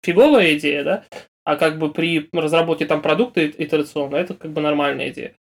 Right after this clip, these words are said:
Про риск-менеджмент я что хотел сказать, что если у нас есть проект, то есть нам надо к конкретной дате что-то успеть, или там мы хотим узнать, к какой дате мы сможем открыть вот этот вот, я не знаю, там, версию два интернет-магазина, там,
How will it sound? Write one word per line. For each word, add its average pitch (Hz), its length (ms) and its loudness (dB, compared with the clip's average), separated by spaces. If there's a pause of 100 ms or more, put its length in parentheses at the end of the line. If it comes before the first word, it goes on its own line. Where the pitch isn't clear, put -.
(400)
Про 175 300 6
риск-менеджмент 190 680 2
я 151 120 0
что 190 140 -2
хотел 170 260 0
сказать, 180 360 0
что 170 300 2
если 160 240 0
у - 20 0
нас 175 180 2
есть 175 180 -4
проект, 170 420 4 (220)
то 165 60 -4
есть 147 100 -6
нам 160 120 0
надо 160 140 2
к - 60 -16
конкретной 185 480 2
дате 170 280 6
что-то 180 320 -2
успеть, 160 520 -6 (800)
или 180 220 4
там 175 200 6
мы 175 100 0
хотим 202 300 4
узнать, 180 240 4
к - 80 -20
какой 190 340 4
дате 170 300 4
мы 151 100 -2
сможем 160 340 2
открыть 156 380 -4
вот 151 160 -2
этот 151 240 0
вот, 147 180 -10
я 147 120 -2
не 147 100 -2
знаю, 143 260 -4
там, 143 260 -12 (520)
версию 196 560 4
два 180 400 6
интернет-магазина, 160 1120 2
там, 147 380 0